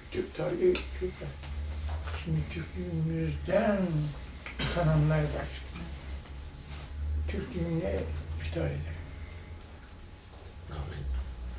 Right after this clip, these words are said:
Speaker 2: Hocam dedi ya, Allah kıskançtır. Kuluyla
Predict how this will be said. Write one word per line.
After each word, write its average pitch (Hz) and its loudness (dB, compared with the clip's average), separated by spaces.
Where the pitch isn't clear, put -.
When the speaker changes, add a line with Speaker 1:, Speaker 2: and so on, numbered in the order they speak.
Speaker 2:
Hocam 92 6
dedi 104 4
ya, 107 8
Allah 95 6
kıskançtır. - 4
Kuluyla 101 8